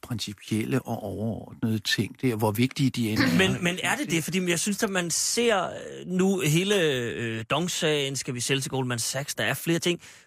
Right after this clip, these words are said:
Speaker 2: Hvis partierne selv går ud og siger, "Vi vil gerne have en principiel, øh, diskussion om det her," tror du så ikke, at,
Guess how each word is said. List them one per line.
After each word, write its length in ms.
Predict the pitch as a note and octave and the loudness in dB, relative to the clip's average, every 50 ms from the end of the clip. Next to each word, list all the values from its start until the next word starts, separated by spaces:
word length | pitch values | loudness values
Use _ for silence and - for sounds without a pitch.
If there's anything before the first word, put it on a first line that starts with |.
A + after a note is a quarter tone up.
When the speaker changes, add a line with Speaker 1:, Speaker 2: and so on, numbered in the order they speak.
| _ _ | _ _
Speaker 2:
Hvis 420 | - D3 D3+ D3+ F3 E3 D3+ - | -6 -4 2 4 4 4 4 2
partierne 520 | - - D#3 C3 - - C4+ C#4+ C4+ A#3 G3+ | -2 -4 -6 -2 0 0 2 2 2 2 2
selv 360 | - - - G#3 G3 - - | 0 2 2 2 2 0 -2
går 160 | - - D#3 - | -2 -2 -2 0
ud 180 | - G3 F#3 - | 0 -2 -4 -2
og 80 | - | -2
siger, 200 | - - E3 D#3 | 0 2 2 2
"Vi 120 | C#3+ D#3 E3 | 2 0 2
vil 220 | C#3 D#3+ D#3 C#3 | 2 2 0 2
gerne 360 | - A#2 A2+ A#2+ D#3 F3 E3+ E3 - _ _ _ _ _ _ _ _ | 2 0 0 0 0 -4 -6 -8 -12 _ _ _ _ _ _ _ _
have 140 | D3 D3 C#3+ | -2 -2 0
en 140 | B2 D#3 | -2 -4
principiel, 580 | C#3+ - - C#3+ C#3 D3 - - E3 D#3 - - - | -4 -2 -4 -2 -2 -2 2 2 2 2 2 -4 -6
øh, 320 | - - C#3+ C3+ A#2+ B2 B2 | -4 -2 0 0 0 0 -2
diskussion 380 | C#3 C3 - - - D#3+ C#3+ C3+ | -4 -8 -6 -4 -4 -2 -2 -2
om 80 | A#2+ A2 | -2 -2
det 100 | C#3 B2+ | 0 0
her," 60 | B2 | 0
tror 160 | - - G#3 | 2 2 2
du 60 | G#3 - | 2 4
så 100 | - F3+ | 4 4
ikke, 260 | E3 F#3+ - - - | 4 2 0 -2 -4
at, 140 | C#3 - | -4 -4